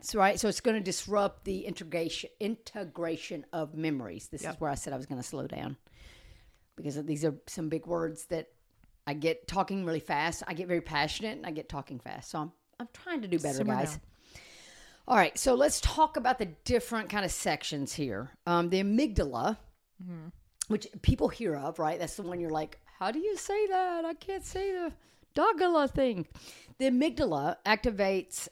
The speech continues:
Speaker 1: uh, basically to get the dog away from something that's scary. So now we're gonna get more into the, like, specifically dog brain.
Speaker 2: Okay.
Speaker 1: Right? So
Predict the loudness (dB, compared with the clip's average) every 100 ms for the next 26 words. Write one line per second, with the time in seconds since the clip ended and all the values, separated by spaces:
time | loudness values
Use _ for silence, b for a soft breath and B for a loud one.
0 | -6 -4 -4 -2 0 0 -2 -4 -4 -4
1 | 0 0 0 -2 -12 -8 -4 -4 -6 -2
2 | 0 0 0 -2 -4 -6 -8 -8 -8 -10
3 | -10 -10 -8 -8 -6 -6 -2 -2 -2 -4
4 | -4 -4 -6 -6 -6 -8 -14 _ -16 -8
5 | -6 -6 -4 -2 -2 -2 -4 -2 -4 -4
6 | -6 -8 -10 -8 -8 -8 -2 0 -2 B
7 | B B _ 4 6 6 2